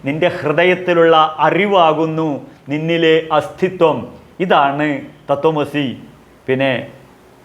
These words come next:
അഥർവവേദത്തിലുള്ള അയമാത്മാ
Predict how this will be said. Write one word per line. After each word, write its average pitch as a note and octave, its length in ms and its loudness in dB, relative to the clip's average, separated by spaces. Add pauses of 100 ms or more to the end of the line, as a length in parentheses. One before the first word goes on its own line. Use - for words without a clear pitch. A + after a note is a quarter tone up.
(460)
അഥർവവേദത്തിലുള്ള C3 1200 0 (160)
അയമാത്മാ C3+ 920 0